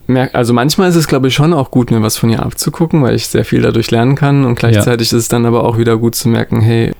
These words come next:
Speaker 1: ich bin trotzdem ich und
Speaker 2: Richtig.
Speaker 1: ich
Speaker 2: Ja.
Speaker 1: mach Sachen auch anders, das ist
Speaker 2: Ja.
Speaker 1: auch okay und es ist auch
Speaker 2: Ja.
Speaker 1: okay, wenn die Kinder mehr mit der Mama zu tun haben als mit mir, es ist auch okay.“
Speaker 2: Ja.
Speaker 1: So.
Speaker 2: Ja.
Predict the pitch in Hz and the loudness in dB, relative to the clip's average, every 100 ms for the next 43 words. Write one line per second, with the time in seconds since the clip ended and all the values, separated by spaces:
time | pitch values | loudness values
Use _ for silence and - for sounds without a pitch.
0 | - - - - - 120 110 113 - 120 | -14 -20 -20 -10 -4 -2 -2 -2 -2 0
1 | 135 147 - - - - 120 113 110 107 | 0 0 -4 -8 -10 -2 0 2 0 0
2 | 117 98 - 87 - - - 113 - 104 | 0 0 0 -4 -4 -6 -2 -2 0 0
3 | 95 120 120 - 113 117 107 - 127 131 | 0 0 -2 -2 0 0 0 0 2 2
4 | 127 127 - 120 113 104 107 113 107 113 | 2 0 -2 0 2 2 2 -2 0 2
5 | 117 117 101 110 110 - - - 110 127 | 2 2 2 0 -2 -6 -8 -2 0 0
6 | 117 123 117 113 117 - - - - - | -2 0 2 2 -2 -6 -20 -20 -20 -20
7 | - - - - - - 117 113 117 113 | -20 -20 -20 -20 -16 -2 0 0 0 0
8 | 113 110 107 107 110 110 107 110 113 - | 2 2 2 2 0 0 0 0 0 -4
9 | - 107 107 113 107 - 117 107 107 110 | 0 2 2 2 -2 -2 -2 0 0 0
10 | 117 - 120 - - - 95 - 107 - | -4 -6 -8 -8 -10 -4 -2 -2 -4 -8
11 | - - 101 | -16 -4 -2